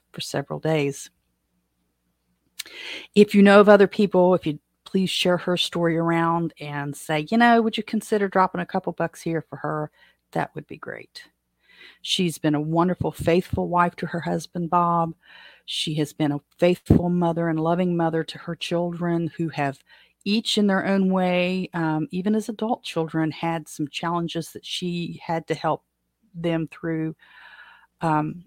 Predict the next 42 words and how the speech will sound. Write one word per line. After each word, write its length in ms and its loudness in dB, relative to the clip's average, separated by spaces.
and 180 2
her 80 2
grandson, 640 0
who 440 -6
for 220 -6
a 60 -2
little 220 -4
while 240 2
she, 480 -8
uh, 220 -6
she 220 -4
had 180 -2
guardianship 580 0
over 440 -6
while 220 -4
there 140 -6
was 120 -8
some 340 -4
difficulties 600 -10
going 280 -4
on. 260 -6
So, 540 4
I 60 0
mean, 180 4
she 360 2
is 280 0
a 80 -4
selfless 540 2
person, 460 -6
really, 440 -6
and, 360 -2
uh, 200 -6
I, 100 -6
I 80 -2
hate 200 -6
to 60 -18
see 200 -10
her 100 -6
in 80 -6
this 140 -12
condition. 580 -6
So 340 -2